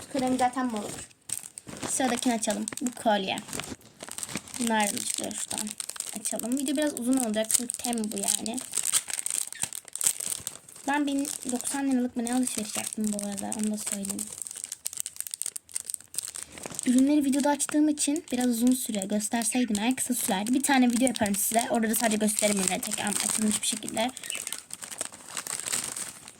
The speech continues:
Kolyeye de bayıldım. Çok güzel değil mi? Bana mı öyle geliyor? Buna da bayıldım. Hemen bunu da paketine koyacağım. İki dakika. Çünkü ben bunların hepsini tekrar annemin yanında açacağım.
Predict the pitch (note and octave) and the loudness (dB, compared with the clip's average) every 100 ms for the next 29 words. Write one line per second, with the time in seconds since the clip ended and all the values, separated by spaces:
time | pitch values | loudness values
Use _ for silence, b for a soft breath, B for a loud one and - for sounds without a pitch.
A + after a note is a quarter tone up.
0 | - - - _ _ _ _ _ _ _ | -20 -20 -20 _ _ _ _ _ _ _
1 | _ _ _ _ _ _ B B B B | _ _ _ _ _ _ B B B B
2 | B - _ - - - - A3 A3 A3+ | B -20 _ -20 -20 -10 -2 0 0 -2
3 | A#3+ A#3+ A3+ A#3 A#3 B3+ B3 B3 B3+ D4+ | -2 -2 -2 -4 -4 0 0 0 -2 -10
4 | - - E4 D#4+ C#4 E4 D4 B3 A#3+ B3 | -8 -2 0 2 0 2 2 2 2 2
5 | A#3 G#3 G#3 G#3+ G#3+ B B B B B | 2 0 -2 -6 -10 B B B B B
6 | B C4+ C4+ B3 G#3+ G#3+ G#3+ C4+ D4+ B | B 4 4 6 4 4 4 2 0 B
7 | - E4 E4+ E4+ E4 - B3+ A3+ A3 A3 | 2 4 4 4 2 0 0 0 0 0
8 | G3+ A3 B3 - G#3 - B3+ C4 C4+ C4+ | 0 0 -2 -2 0 0 2 4 6 6
9 | C4+ C4+ - C4 C4+ C4 A3+ A3 A3+ A#3 | 6 4 2 0 0 2 2 2 4 4
10 | A#3 A3+ A3+ - A3+ | 4 4 2 2 0